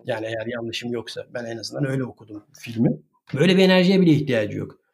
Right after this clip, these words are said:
Yani çok büyük ihtimal ışık hızıyla hareket edebiliyorsa zaten bu konuları aşmıştır. Seninle de ilgilenmez. Ben mesela karıncaların yaşamıyla ilgilenmiyorum. Yani onların yuvalarını dağıtmıyorum.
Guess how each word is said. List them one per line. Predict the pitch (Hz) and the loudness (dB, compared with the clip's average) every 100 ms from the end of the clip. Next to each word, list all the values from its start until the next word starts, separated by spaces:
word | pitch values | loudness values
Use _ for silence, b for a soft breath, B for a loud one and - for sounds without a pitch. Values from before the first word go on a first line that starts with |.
| _ - | _ -6
Yani | 120 | -4
çok | - 190 190 | 4 4 6
büyük | 185 - | 4 4
ihtimal | - 127 117 - | 2 2 2 -2
ışık | - - - 110 | -2 -4 -8 -12
hızıyla | 127 127 127 | -6 -4 -2
hareket | 143 151 139 | -2 0 0
edebiliyorsa | 147 160 170 - 185 - - | -2 0 0 0 -2 -4 -2
zaten | 147 202 156 127 | 2 4 4 0
bu | 147 | 4
konuları | 180 175 170 - | 4 6 4 4
aşmıştır. | 175 - 196 196 - 226 - _ _ | 2 4 2 2 -4 -8 -8 _ _
Seninle | - 196 196 147 | 2 4 6 4
de | |
ilgilenmez. | 147 165 180 170 160 196 - b _ 190 | 2 2 4 4 4 0 -2 b _ -2
Ben | 214 | 2
mesela | 139 127 180 147 | 2 4 2 4
karıncaların | 180 180 175 175 175 175 175 | 4 6 4 4 4 4 4
yaşamıyla | 160 151 170 165 170 | 4 4 4 6 4
ilgilenmiyorum. | 165 175 170 127 113 | 4 4 4 4 2
Yani | 113 120 | 2 2
onların | 135 143 143 | 4 4 4
yuvalarını | 139 139 139 135 135 | 4 4 4 2 2
dağıtmıyorum. | 139 143 117 101 104 | 2 2 -2 -4 -6